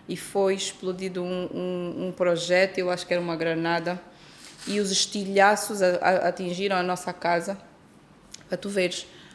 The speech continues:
o meu tio ficou, eh, teve a perna lesada e o meu irmão teve a vista afetada. Daquele episódio, eh,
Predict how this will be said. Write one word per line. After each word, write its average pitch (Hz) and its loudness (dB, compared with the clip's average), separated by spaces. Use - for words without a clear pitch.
o - -6
meu 208 2
tio 208 0
ficou, 190 2
eh, 170 4
teve 196 2
a 185 4
perna 180 0
lesada 196 4
e 233 2
o 220 4
meu 208 2
irmão 190 -2
teve 190 4
a 180 4
vista 175 -4
afetada. 156 -4
Daquele 233 2
episódio, 196 0
eh, 180 0